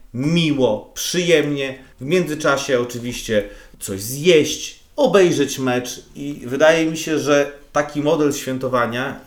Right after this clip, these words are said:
ma przyszłość, bo czym przyciągnąć młodych ludzi i czym pokazać, jakie to jest święto, jak nie właśnie czymś takim? No bo wydaje mi się, że, mm,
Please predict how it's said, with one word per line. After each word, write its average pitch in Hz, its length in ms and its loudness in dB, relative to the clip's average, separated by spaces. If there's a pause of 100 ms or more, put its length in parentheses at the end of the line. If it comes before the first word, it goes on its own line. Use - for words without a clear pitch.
ma 156 340 6
przyszłość, 131 920 -2 (100)
bo 147 840 4
czym 180 180 2
przyciągnąć 131 580 -4
młodych 123 340 -2
ludzi 110 400 -6
i 127 40 -14
czym - 180 -6
pokazać, 127 720 -2
jakie 131 300 0
to 127 100 -2
jest 120 160 -2
święto, 120 520 -2
jak 113 300 -4
nie 107 360 -2
właśnie 110 440 -6
czymś 107 280 -10
takim? 95 480 -6
No 113 100 -6
bo 107 420 -4 (320)
wydaje 127 480 0
mi - 60 -4
się, 123 160 -6
że, 117 300 -2 (500)
mm, 220 420 -10